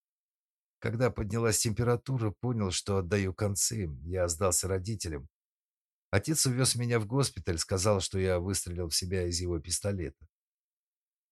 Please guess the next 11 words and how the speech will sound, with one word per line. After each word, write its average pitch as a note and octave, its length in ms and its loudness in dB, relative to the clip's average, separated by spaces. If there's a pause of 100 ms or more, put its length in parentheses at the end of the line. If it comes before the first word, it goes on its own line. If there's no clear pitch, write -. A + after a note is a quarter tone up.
(200)
В F2 100 -4
вашей D3 280 4
истории C3+ 340 2
болезни B2 400 4
записано, B2 540 2
что F#2 240 0
вы F2+ 140 0
поступили F#2 480 -2
по F#2 160 0
скорой F2 380 0
помощи. D#2 540 -4